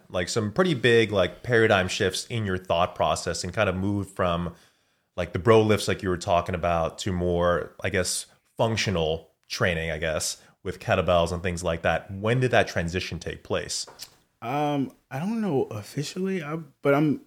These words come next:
Speaker 2: s-, sure it was through adapting some of the Equinox ways when I first was there.
Speaker 1: Mm-hmm.
Speaker 2: 'Cause they, they,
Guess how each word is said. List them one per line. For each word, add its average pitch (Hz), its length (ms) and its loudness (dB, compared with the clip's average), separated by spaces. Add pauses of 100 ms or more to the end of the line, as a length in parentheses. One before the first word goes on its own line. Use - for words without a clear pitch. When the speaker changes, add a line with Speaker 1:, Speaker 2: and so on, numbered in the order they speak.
Speaker 2:
s-, - 260 -16
sure 131 480 4
it 117 100 2
was 120 280 -2 (800)
through 131 160 4
adapting 113 500 0
some 107 300 -2
of 101 60 -4
the 101 140 -2
Equinox 107 440 -6
ways 110 240 0
when 104 100 -4
I 92 80 -8
first - 380 -4
was 135 160 2
there. 143 280 4 (120)
Speaker 1:
Mm-hmm. 98 140 -6 (200)
Speaker 2:
'Cause 113 120 -6
they, 131 280 6 (160)
they, 135 160 -4